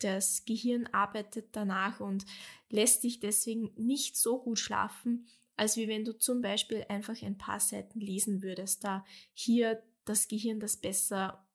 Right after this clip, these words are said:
verarbeiten kann. Und so ist's beim Aufwachen eben genauso wichtig, dass du die ersten Minuten des Tages nicht unbedingt damit verbringst, auf diese Außenwelt, auf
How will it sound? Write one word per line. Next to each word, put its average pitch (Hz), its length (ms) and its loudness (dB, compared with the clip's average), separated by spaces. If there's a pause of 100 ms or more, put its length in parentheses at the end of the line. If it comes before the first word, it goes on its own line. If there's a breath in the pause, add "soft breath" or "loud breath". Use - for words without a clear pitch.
(160)
verarbeiten 196 680 -4
kann. 185 360 -10 (1040)
Und 247 120 6
so 240 120 6
ist's 233 240 2
beim 226 260 0 (400 loud breath)
Aufwachen 220 720 0
eben 220 460 -4 (320)
genauso 226 500 4
wichtig, 226 400 -6
dass 196 240 0
du 220 120 -4
die - 280 -8
ersten 240 480 2
Minuten 240 500 -4
des 214 220 2
Tages 220 500 0 (300 loud breath)
nicht 269 320 0
unbedingt 269 560 -2
damit 233 320 -2
verbringst, 220 640 -4 (800)
auf - 320 2
diese 247 400 -2
Außenwelt, 220 580 0
auf 208 160 -8